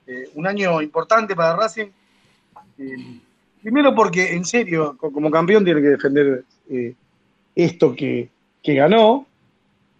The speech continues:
pero también tiene que, que demostrar si quiere crecer o no.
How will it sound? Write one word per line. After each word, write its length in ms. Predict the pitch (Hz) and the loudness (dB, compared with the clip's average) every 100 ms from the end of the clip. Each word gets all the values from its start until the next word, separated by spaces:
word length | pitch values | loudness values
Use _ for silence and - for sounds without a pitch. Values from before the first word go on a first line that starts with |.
| _ | _
pero 200 | 151 160 | 0 2
también 380 | 185 214 285 240 | 4 4 4 4
tiene 260 | 220 208 | 4 4
que, 680 | 180 156 151 147 143 139 135 | 4 4 6 4 4 2 0
que 120 | 143 | 0
demostrar 400 | 151 160 156 233 | 0 2 2 0
si 140 | 208 165 | 0 -2
quiere 260 | 190 196 | 2 2
crecer 300 | 185 156 190 | 2 0 2
o 40 | 165 | 2
no. 280 | 165 131 | 2 0